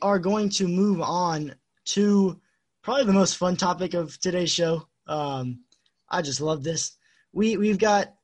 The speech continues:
um, my favorite quarterback in the league. Um, my, my, in my opinion, the best to ever do it. Um, although Mahomes will probably eclipse him, um, in the next, in the next few years, if not, uh,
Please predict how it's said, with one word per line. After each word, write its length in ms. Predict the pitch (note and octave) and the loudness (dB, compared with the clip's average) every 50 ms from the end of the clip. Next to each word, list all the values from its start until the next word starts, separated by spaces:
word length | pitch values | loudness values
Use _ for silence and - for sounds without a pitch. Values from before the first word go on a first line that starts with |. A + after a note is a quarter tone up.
| _ | _
um, 480 | - F3+ F3+ F3 E3+ E3 E3 D#3+ D#3 D3+ | -2 0 0 2 2 0 0 -2 -2 -2
my 160 | D#3 F3+ F#3+ | 0 0 0
favorite 320 | F3+ - F#3 F3 E3 E3 | 0 -2 -4 -4 -6 -6
quarterback 420 | - E3+ F3 E3 D3+ D#3+ D#3+ D3+ - | -6 -4 -4 -4 -4 -4 -6 -6 -6
in 60 | D#3 | -8
the 80 | D#3 D3 | -8 -6
league. 400 | D3+ D#3 D3+ D3+ D3+ C#3 C3 C3+ _ _ _ _ _ _ _ _ _ _ _ _ _ - | -4 -4 -4 -4 -6 -8 -10 -14 _ _ _ _ _ _ _ _ _ _ _ _ _ -16
Um, 520 | - C#3 C#3 C#3 C#3 C3+ B2+ B2+ B2 - _ _ _ _ _ _ _ _ _ _ _ _ _ _ - | -12 -10 -10 -8 -8 -6 -6 -8 -8 -10 _ _ _ _ _ _ _ _ _ _ _ _ _ _ -10
my, 100 | D3 - - - | -10 -10 -8 -8
my, 160 | E3+ E3+ E3+ | -8 -4 -2
in 100 | F3+ F3+ | -2 0
my 160 | E3+ F3 F3 F3 | 0 0 0 0
opinion, 380 | E3 - F3 E3+ E3 E3 E3 | -2 -2 -2 -4 -4 -4 -6
the 60 | D#3+ | -6
best 280 | C#3+ C3 D#3+ D#3+ D#3 - | -6 -4 -4 -4 -4 -4
to 60 | E3 | -6
ever 180 | D#3+ D#3+ D3+ D3+ | -4 -4 -6 -6
do 260 | C3+ C3 D#3 D#3 D#3 | -6 -4 -4 -2 0
it. 240 | D#3+ D#3 C#3+ - _ - | -2 -2 -4 -6 _ -12
Um, 400 | C#3 D3 D3 C#3+ C#3 C#3 C3 B2+ | -10 -8 -8 -8 -8 -8 -8 -8
although 220 | C3+ C#3+ C#3+ C#3+ | -6 -6 -6 -6
Mahomes 460 | C#3 C#3+ C#3 B2+ C3+ D3+ D3+ D3 C3 B2+ | -6 -6 -6 -8 -8 -8 -8 -10 -10 -12
will 80 | C3+ | -12
probably 340 | C3 - C#3 C3+ C#3+ B2+ G2+ | -10 -8 -6 -4 -4 -4 -6
eclipse 420 | A#2+ - - - D3 C3 - - | -8 -10 -10 -10 -10 -10 -8 -10
him, 320 | - C#3+ C#3+ C#3 D3 C#3 C3 - _ _ _ _ _ _ _ _ | -10 -10 -10 -10 -12 -12 -14 -18 _ _ _ _ _ _ _ _
um, 300 | - C3+ C#3 C3+ C3+ C#3 C#3+ | -10 -8 -8 -6 -6 -8 -8
in 80 | D3+ | -8
the 60 | D3+ C#3+ | -8 -8
next, 460 | C#3+ C#3+ C#3 B2+ - - - - - | -8 -8 -8 -8 -8 -8 -10 -10 -12
in 220 | - D3+ D3+ D3+ | -12 -12 -10 -10
the 60 | D3+ | -10
next 220 | D3+ D3+ C3+ - - | -10 -8 -8 -8 -8
few 180 | - D#3+ D#3+ D3+ | -8 -8 -10 -10
years, 460 | C#3+ C#3+ D3 D3 D#3 D#3 C#3+ B2+ - _ _ _ _ _ _ _ _ _ - | -8 -8 -6 -6 -6 -6 -8 -10 -12 _ _ _ _ _ _ _ _ _ -10
if 180 | - D3 B2+ | -10 -8 -8
not, 240 | D3 D#3 D3+ C#3+ - - A2+ G2+ - | -6 -6 -4 -6 -6 -8 -12 -12 -10
uh, 320 | - D#3 D3 C#3+ C#3 C3+ | -8 -6 -6 -6 -6 -8